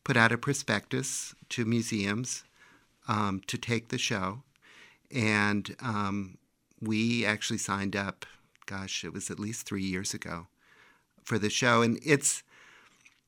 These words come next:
um, part of the reason that we decided to take it, it's, it's, it's a bigger, more expensive show than we ordinarily would go for.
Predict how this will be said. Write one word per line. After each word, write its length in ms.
um, 200
part 240
of 80
the 80
reason 480
that 240
we 580
decided 520
to 60
take 320
it, 80
it's, 240
it's, 440
it's 240
a 100
bigger, 320
more 220
expensive 640
show 260
than 160
we 160
ordinarily 580
would 220
go 180
for. 380